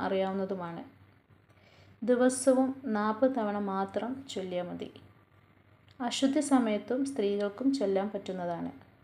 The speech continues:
ജീവിതാവസാനം വരെ പതിവാക്കാൻ എല്ലാവരും ശ്രമിക്കുക.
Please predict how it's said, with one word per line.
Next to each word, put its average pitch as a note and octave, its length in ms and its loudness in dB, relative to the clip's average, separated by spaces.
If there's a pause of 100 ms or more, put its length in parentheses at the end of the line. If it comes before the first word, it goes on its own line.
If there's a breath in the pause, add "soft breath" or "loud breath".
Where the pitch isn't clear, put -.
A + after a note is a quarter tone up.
(880 soft breath)
ജീവിതാവസാനം C4+ 1040 8
വരെ A3 360 2 (160)
പതിവാക്കാൻ G3+ 680 0 (580)
എല്ലാവരും G3 800 -2 (520)
ശ്രമിക്കുക. - 520 -8